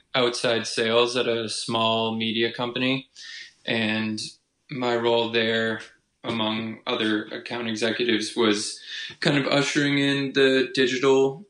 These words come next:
age. They had kind of predominantly been print for a while. Um, so bringing in new kind of digital landscapes, um, to small business owners. And, you know, it was beneficial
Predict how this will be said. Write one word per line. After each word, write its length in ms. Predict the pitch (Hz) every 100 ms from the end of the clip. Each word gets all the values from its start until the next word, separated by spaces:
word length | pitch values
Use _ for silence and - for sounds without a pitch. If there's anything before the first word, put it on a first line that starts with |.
| -
age. 500 | 147 147 151 - -
They 220 | 139 135
had 220 | 135 127 - _ _ _ _ -
kind 200 | - 143
of 80 | 123
predominantly 840 | 135 120 117 123 123 - 127 120
been 380 | 120 120 113 104
print 340 | 104 117 107 -
for 160 | 139
a 100 | 123
while. 500 | 120 123 123 131 127 - - -
Um, 320 | 120 117 113
so 300 | 110 123 107 - _ -
bringing 340 | 135 123 120
in 240 | 117 117 117
new 500 | 117 117 113 113 113 _ -
kind 160 | 135
of 80 | 117
digital 380 | 123 113 117 113
landscapes, 1300 | 113 117 113 - _ _ - - 117 117 - - - - - -
um, 360 | 73 69 73 -
to 120 | -
small 340 | - 127 110 117 -
business 300 | 110 120 120
owners. 680 | 131 131 143 - - - - _ _ - - -
And, 580 | 143 131 127 120 120 117 - - _ _ _
you 140 | - 135
know, 200 | 127 127
it 40 |
was 120 | 127 123
beneficial 840 | 127 127 139 123 135 123 123 120